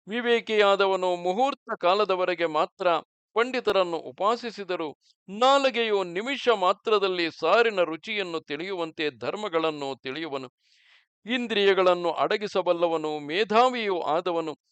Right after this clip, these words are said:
ಇತರರಿಂದ ಕೇಳುತ್ತಿರುವಾಗಲೇ ಸಮಸ್ತ ಆಗಮಗಳನ್ನು ಗ್ರಹಿಸುವನು. ಇವುಗಳಲ್ಲಿ ಗ್ರಾಹ್ಯವಾದುದನ್ನು ಬಿಡದೆ ಆಧರಿಸುವನು.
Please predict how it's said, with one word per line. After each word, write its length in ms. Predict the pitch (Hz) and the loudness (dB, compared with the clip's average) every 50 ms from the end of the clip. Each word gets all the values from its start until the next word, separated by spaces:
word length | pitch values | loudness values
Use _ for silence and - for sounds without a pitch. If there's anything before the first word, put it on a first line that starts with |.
| _ _ - | _ _ -10
ಇತರರಿಂದ 600 | 233 262 - - 262 247 240 220 208 208 196 190 185 | -10 -6 0 2 4 6 6 6 6 4 0 2 2
ಕೇಳುತ್ತಿರುವಾಗಲೇ 1300 | 175 165 160 _ - 160 175 208 247 214 _ - 262 254 269 254 240 226 208 185 196 180 180 170 151 - _ _ _ _ - | 2 2 2 _ -6 -6 -6 -6 -8 -10 _ -6 -4 -4 0 2 2 2 2 0 -2 -2 0 -2 -2 -4 _ _ _ _ -2
ಸಮಸ್ತ 380 | 214 226 247 269 254 - _ _ _ _ - - | -2 2 2 2 0 0 _ _ _ _ -6 0
ಆಗಮಗಳನ್ನು 800 | - 175 214 220 226 214 196 185 180 180 175 165 160 156 147 143 | 2 2 4 4 2 0 0 0 2 2 2 2 0 -4 -6 -6
ಗ್ರಹಿಸುವನು. 640 | 123 127 127 131 175 196 - 185 160 151 143 135 - _ _ _ _ _ _ _ _ | -6 -8 -10 -10 -10 -10 -10 -8 -8 -6 -8 -8 -12 _ _ _ _ _ _ _ _
ಇವುಗಳಲ್ಲಿ 600 | 196 196 190 180 175 180 175 170 160 151 156 147 | -8 -6 -4 2 2 4 4 4 2 0 -2 -4
ಗ್ರಾಹ್ಯವಾದುದನ್ನು 1200 | 131 113 - 147 156 185 208 - - 226 196 185 175 175 160 170 147 160 160 156 151 147 139 123 | -4 -6 0 2 2 2 2 0 0 0 2 2 2 0 0 -2 -4 -4 -4 -4 -4 -6 -8 -6
ಬಿಡದೆ 360 | 120 156 - 113 - 165 151 135 | -8 -6 -4 -4 -2 -2 -2 -2
ಆಧರಿಸುವನು. 720 | 117 120 151 175 185 175 147 139 - 160 147 143 139 127 | 0 0 -2 0 -2 -4 -6 -6 -10 -10 -10 -10 -10 -10